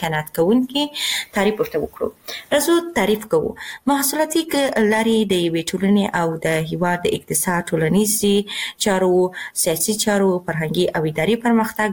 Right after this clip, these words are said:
بنسټ ګڼل کیږي. یعنې په عمومي ډول سره که چیرې موږ او تاسو وایو، محصولاتي لارې یا هم کرښې د یوې ټولنې او هیواد د اقتصاد، ټولنیز، سیاسي، فرهنګي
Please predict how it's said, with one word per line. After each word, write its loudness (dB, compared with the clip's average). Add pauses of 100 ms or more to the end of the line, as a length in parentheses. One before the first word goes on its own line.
بنسټ -4
ګڼل -4
کیږي. -4 (120)
یعنې 0
په 0
عمومي 4
ډول 2
سره 0
که -2
چیرې 0
موږ 4
او 0
تاسو 0
وایو، 4
محصولاتي -4
لارې 0
یا 0
هم -2 (100)
کرښې 2 (140)
د 2 (100)
یوې 2
ټولنې 2 (140)
او -2 (120)
هیواد 0
د -2 (140)
اقتصاد، -2
ټولنیز، 0 (100)
سیاسي، 0 (560)
فرهنګي 2